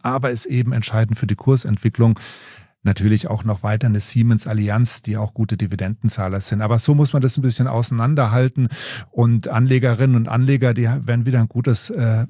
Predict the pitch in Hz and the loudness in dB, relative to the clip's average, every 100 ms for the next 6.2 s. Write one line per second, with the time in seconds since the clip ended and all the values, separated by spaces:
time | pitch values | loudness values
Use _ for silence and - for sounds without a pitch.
0 | - - 123 120 117 113 110 110 110 110 | -6 0 2 2 0 2 0 0 -2 0
1 | 127 101 104 107 110 107 - 110 104 101 | 0 -2 0 0 0 -2 -2 -4 -4 -4
2 | 104 104 - 113 113 139 127 120 120 139 | -4 -2 -4 0 2 4 4 2 2 0
3 | 127 117 113 117 107 135 123 - 127 127 | -4 -2 0 0 -2 -2 -2 -4 -4 0
4 | 127 113 107 123 110 127 - 131 123 - | 2 0 -2 -4 -4 -4 -2 0 0 0
5 | 113 110 131 147 135 - 123 - - 113 | -2 2 2 2 -2 -2 -2 -2 0 2
6 | 113 | 2